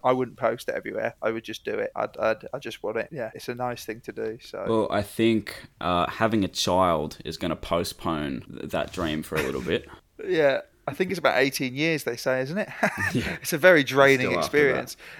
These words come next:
Speaker 1: The average girl, yeah, the average girl in the U K apparently costs, um, is it a qu-, I think it's up to a quarter of a million pounds for the first eighteen years of their life.
Speaker 2: God.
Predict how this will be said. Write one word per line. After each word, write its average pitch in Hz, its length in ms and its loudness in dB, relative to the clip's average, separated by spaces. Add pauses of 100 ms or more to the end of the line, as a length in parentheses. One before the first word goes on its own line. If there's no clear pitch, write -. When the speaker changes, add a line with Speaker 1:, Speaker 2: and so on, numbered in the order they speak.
(100)
Speaker 1:
The 147 120 4
average 143 560 0 (140)
girl, 139 340 4
yeah, 143 240 6
the 135 100 4
average 139 260 2
girl 135 180 6
in 123 60 -4
the 123 80 -8
U 123 160 -4
K 135 280 -2
apparently 120 340 -6
costs, - 420 -4
um, 117 420 -2
is 131 100 -6
it 147 100 -2
a - 20 -8
qu-, - 180 -8
I - 40 -6
think 196 300 0
it's - 200 -8
up - 160 -8
to - 80 -10
a - 60 -10
quarter 151 500 -4
of 147 80 -4
a - 20 -8
million 156 260 -6
pounds 185 500 -6
for 147 60 -8
the 135 60 -4
first 151 320 4
eighteen 151 360 0
years 151 220 -6
of 147 60 -2
their 147 120 -2
life. 156 260 -2
Speaker 2:
God. 95 460 -4